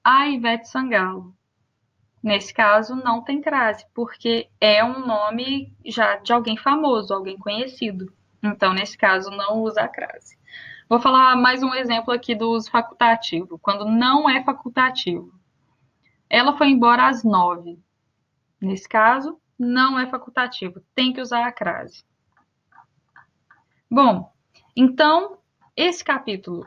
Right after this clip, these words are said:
sobre o acento grave, os casos obrigatórios e os casos facultativos da crase vai ficando por aqui. Continue acompanhando que a gente fala de mais acentuação e mais gramática como um todo.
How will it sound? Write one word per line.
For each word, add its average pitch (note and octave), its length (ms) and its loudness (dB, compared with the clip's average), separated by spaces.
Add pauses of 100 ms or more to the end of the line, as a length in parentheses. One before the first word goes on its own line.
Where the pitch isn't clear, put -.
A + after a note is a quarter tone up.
sobre G3 800 -2
o A#3 120 2
acento G#3+ 400 -2
grave, G#3+ 500 0
os G#3 100 -18
casos F#3+ 300 -6
obrigatórios F#3+ 1040 -4
e G#3+ 160 -10
os G3 180 -16
casos F3+ 540 -6
facultativos A#3+ 1200 -6
da F3+ 200 -4
crase A#3+ 640 -2 (720)
vai F4 120 4
ficando E4 280 -2
por F4 180 -2
aqui. G#3 400 -6 (220)
Continue C4+ 340 0
acompanhando C#4+ 680 0
que C#4+ 100 -6
a C4+ 40 -2
gente B3 180 -4
fala A#3+ 280 2
de A#3 100 -2
mais A#3+ 380 2
acentuação B3 960 2
e B3+ 80 -6
mais A#3+ 400 -2
gramática A3+ 640 -2
como A3+ 200 -6
um C4 140 -8
todo. F3 400 -10